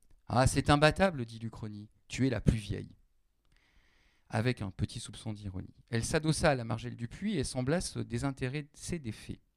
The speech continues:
Toutefois, » reprit-elle, euh, « si je voulais être de mauvaise foi, je dirais que ma naissance aussi, finalement, remonte à l'Antiquité. Tiens, c'est un historien romain, Tite-Live, qui fut le premier à imaginer ce qui se serait passé si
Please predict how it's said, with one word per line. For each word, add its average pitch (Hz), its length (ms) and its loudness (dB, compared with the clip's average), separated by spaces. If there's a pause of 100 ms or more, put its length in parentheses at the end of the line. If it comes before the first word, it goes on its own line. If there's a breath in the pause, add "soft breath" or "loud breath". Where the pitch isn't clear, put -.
(1400 soft breath)
Toutefois, » 226 320 2
reprit-elle, 185 600 2
euh, « 135 240 2
si - 160 -8
je 151 100 0
voulais 165 160 0
être 170 220 0
de 127 80 -2
mauvaise 123 340 0
foi, 180 300 -2 (1300)
je 131 80 0
dirais 151 300 2
que - 100 2
ma 139 180 6
naissance 143 440 0
aussi, 190 260 -2
finalement, 127 460 -2
remonte 120 340 -4
à 113 60 0
l'Antiquité. 110 600 -8 (720 loud breath)
Tiens, 170 140 4
c'est 151 180 -2
un 135 80 4
historien 170 480 0
romain, 120 540 0
Tite-Live, 117 640 -6 (560 soft breath)
qui 139 100 -4
fut - 160 -2
le 143 120 2
premier 185 540 2
à 127 100 0
imaginer 131 600 -2
ce 202 160 -8
qui - 180 -4
se - 140 -4
serait 131 260 -4
passé 117 360 0
si - 260 -6